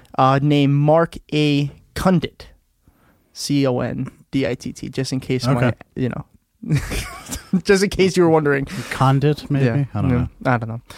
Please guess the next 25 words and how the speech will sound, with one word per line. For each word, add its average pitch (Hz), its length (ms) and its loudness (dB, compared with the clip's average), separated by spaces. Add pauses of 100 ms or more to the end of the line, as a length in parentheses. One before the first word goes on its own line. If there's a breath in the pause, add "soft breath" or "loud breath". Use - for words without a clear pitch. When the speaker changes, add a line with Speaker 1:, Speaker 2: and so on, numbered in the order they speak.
(240 loud breath)
Speaker 1:
know. 143 60 4
Um, 131 420 4
and 175 200 2
it 175 60 0
says, 185 480 2
the 170 180 2
article 208 260 2
says, 156 240 2
"Suspected - 460 0
Austin 175 360 2
package 160 440 -2
bombing," 135 340 0
and 156 120 0
it 160 40 0
says 139 220 -4
suspected, 127 600 -8
but 127 200 -2
I'm - 340 -10
pretty 127 180 -4
sure 120 260 -8
they 120 140 -8
got 123 240 -6
it. 123 140 -6 (140)
Speaker 2:
Yeah. 85 200 -4
Speaker 1:
Uh, 139 300 6